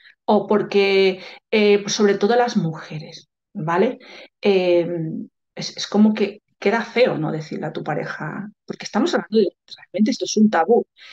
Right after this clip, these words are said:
queda feo decirle a tu pareja, "Ay, me gusta esta posición, me gusta no sé qué, me gusta no sé cuánto".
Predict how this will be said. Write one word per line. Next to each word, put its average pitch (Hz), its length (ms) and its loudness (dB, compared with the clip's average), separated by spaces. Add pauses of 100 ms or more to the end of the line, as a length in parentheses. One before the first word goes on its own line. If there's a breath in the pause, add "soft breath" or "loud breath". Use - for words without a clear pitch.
(120 loud breath)
queda 233 200 2
feo 240 340 2
decirle 190 300 -2
a 180 60 -6
tu 180 100 -6
pareja, 175 380 -6
"Ay, 226 320 2
me 202 80 0
gusta 196 200 -10
esta 226 120 -6
posición, 185 540 -8
me 175 100 -6
gusta 170 240 -10
no 160 80 -8
sé 156 140 -14
qué, - 200 -6
me - 120 -6
gusta - 220 -12
no 156 80 -6
sé 156 140 -14
cuánto". 220 260 -20